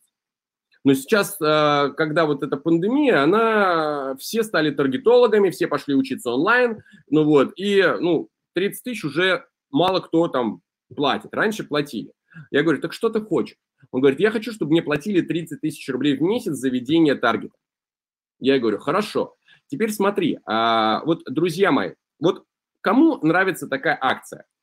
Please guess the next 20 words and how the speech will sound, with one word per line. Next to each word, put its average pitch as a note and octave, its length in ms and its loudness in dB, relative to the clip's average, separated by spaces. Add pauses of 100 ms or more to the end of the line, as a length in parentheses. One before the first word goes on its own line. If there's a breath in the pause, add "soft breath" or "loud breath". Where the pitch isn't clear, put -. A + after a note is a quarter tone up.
(220)
Если B3 420 -2
ты, D3 400 0 (160)
а, B2 560 2
берешь G3 460 -2
у E3+ 80 -4
человека E3 500 2
ведение D3 720 2
по B2+ 140 -4
таргетингу A2 600 -4
за C3+ 160 -2
тридцать C#3+ 320 -4
тысяч C3+ 320 -4
рублей, G#2 440 -4 (360 loud breath)
все G3+ 420 0
тридцать D3+ 540 -2
тысяч C4 420 -2 (160)
ты F3 100 0
возвращаешь D#3+ 760 0
к - 200 -20
себе D#3+ 440 -2